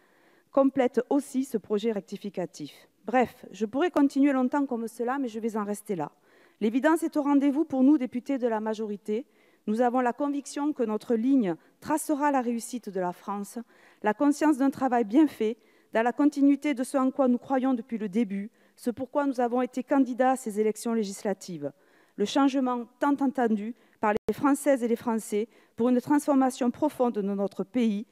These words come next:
de nos territoires. Élu sur la circonscription de Jaurès, je vais pour conclure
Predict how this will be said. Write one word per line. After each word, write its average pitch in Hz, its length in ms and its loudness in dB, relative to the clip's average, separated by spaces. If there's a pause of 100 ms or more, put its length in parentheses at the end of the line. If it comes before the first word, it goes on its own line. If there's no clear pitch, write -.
(260)
de 214 100 -4
nos 240 160 -4
territoires. 170 840 -8 (1400)
Élu 311 340 4
sur 262 200 -4
la 226 100 -2
circonscription 277 920 -4
de 196 180 0
Jaurès, 180 640 0 (480)
je 190 160 2
vais 311 160 4
pour 269 220 -2
conclure 311 560 4